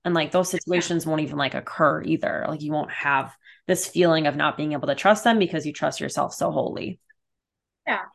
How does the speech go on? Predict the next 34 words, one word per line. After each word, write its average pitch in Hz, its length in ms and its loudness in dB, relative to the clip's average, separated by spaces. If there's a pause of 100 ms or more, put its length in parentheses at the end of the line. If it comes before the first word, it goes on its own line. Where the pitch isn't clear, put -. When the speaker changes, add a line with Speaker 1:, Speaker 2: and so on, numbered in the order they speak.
(460)
Speaker 2:
And 339 100 4
of 370 140 4
course, 330 260 4
like, 453 200 4
that 240 140 4
might 233 220 4
come 214 140 0
up. 165 180 0
Like, 254 140 0
there 190 120 4
might 294 220 2
be 285 200 0
a 220 160 -2
point 190 440 -10
in, 180 320 -14
you 220 140 -10
know, 190 260 -4
a 196 80 -10
new 190 140 -4
connection 190 440 -4
where 175 120 -2
you're 170 80 0
like, 165 220 0
"Oh 170 40 -4
my 175 100 -4
gosh, 165 280 -4
like, 170 120 -12
can 165 140 -12
I 135 60 -8
trust 214 220 -4
this 226 100 -8
Speaker 1:
Mm-hmm. 208 100 -6
Speaker 2:
person?" 180 580 -4
Or, 156 400 -6